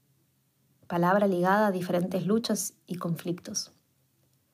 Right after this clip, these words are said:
Me pregunto qué puede implicar traerla al pensamiento sobre el espacio-tiempo del ensayo. Leo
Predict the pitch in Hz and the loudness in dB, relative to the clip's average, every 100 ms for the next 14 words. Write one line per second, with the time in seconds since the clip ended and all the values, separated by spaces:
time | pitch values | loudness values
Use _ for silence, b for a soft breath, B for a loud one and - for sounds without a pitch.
0 | _ _ _ - 175 180 180 220 233 247 | _ _ _ -4 0 2 2 4 4 2
1 | 240 - 254 247 240 226 226 208 185 180 | -2 2 4 4 2 4 4 2 0 2
2 | 196 247 196 175 190 220 180 180 170 175 | 2 2 2 2 2 2 2 2 0 0
3 | 175 202 214 208 - 170 165 156 - 180 | 0 0 0 -2 -2 -2 0 -2 -2 -2
4 | 180 175 175 175 175 156 151 - - 160 | -4 -2 -2 -2 -4 -4 -6 -8 -8 -12
5 | - _ _ _ _ _ _ _ _ _ | -16 _ _ _ _ _ _ _ _ _
6 | _ _ _ _ _ _ _ _ _ _ | _ _ _ _ _ _ _ _ _ _
7 | _ _ _ _ _ _ _ _ _ _ | _ _ _ _ _ _ _ _ _ _
8 | _ _ _ _ _ _ _ - 185 208 | _ _ _ _ _ _ _ 0 4 4
9 | 233 247 247 | 4 2 -2